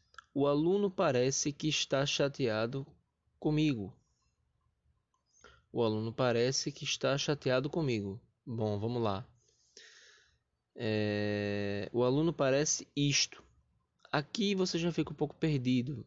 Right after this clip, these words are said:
já acha que não faz tanto sentido. Mas se você achar que consegue, consegue substituir e ele substituiu,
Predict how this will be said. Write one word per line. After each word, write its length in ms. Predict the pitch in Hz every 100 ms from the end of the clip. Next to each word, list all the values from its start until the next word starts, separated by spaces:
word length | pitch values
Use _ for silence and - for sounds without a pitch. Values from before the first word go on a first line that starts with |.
| -
já 320 | 120 135 123
acha 200 | 135 143
que 80 | 143
não 120 | 143
faz 240 | 139 135 -
tanto 200 | 139 131
sentido. 580 | 165 147 - 101 101 - _ - _ _ _ _ -
Mas 480 | 123 123 135 - - _ _ _ _ _ _ _ _ _ _ _ _ _ _ _ _ -
se 120 | 131
você 260 | 135 - 147
achar 340 | 143 - 147
que 80 | -
consegue, 340 | 151 143 127 - - - - -
consegue 500 | 123 120 - 120 113
substituir 640 | 113 120 123 131 - 110 101
e 240 | 113 120 127
ele 100 | 120
substituiu, 800 | - 120 - 123 107 120 113